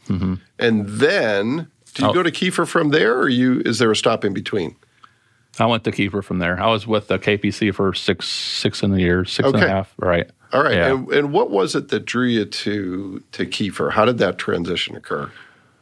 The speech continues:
Speaker 1: Well, that actually, they came to me,
Speaker 2: Mm-hmm.
Speaker 1: um, believe it or not, through social media. And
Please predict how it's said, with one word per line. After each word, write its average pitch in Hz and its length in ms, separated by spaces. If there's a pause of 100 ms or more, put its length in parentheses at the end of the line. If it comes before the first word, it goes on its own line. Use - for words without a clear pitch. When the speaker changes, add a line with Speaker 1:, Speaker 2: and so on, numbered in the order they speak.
(720)
Speaker 1:
Well, 120 220
that 123 120
actually, 117 680 (1080)
they 110 120
came 110 220
to - 120
me, 90 320 (160)
Speaker 2:
Mm-hmm. 123 440
Speaker 1:
um, 85 360 (720)
believe 110 200
it 104 40
or 101 80
not, 101 320 (300)
through 95 640
social 104 340
media. 101 500 (580)
And 87 680